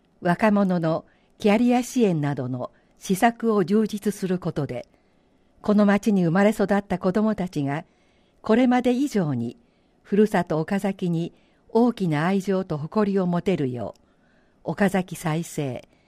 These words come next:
夢ある新しい岡崎の実現に向け取り組みます。詳しくは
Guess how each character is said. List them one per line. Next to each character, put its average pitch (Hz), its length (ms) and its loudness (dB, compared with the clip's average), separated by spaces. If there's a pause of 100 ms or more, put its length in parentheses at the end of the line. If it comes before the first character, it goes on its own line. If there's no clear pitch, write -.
(400)
夢 226 380 6
あ 202 100 4
る 143 260 -2
新 220 380 -2
し 233 200 -6
い 180 60 0
岡 147 200 -4
崎 151 260 -4
の 139 140 -4
実 160 300 -4
現 160 140 -2
に 143 180 -2
向 131 120 -6
け - 280 -6 (420)
取 165 220 -2
り 165 40 -4
組 139 260 -4
み 131 60 -6
ま 113 140 -10
す。 - 180 -20 (1500)
詳 220 220 2
し - 120 -14
く 165 140 -8
は 143 240 -4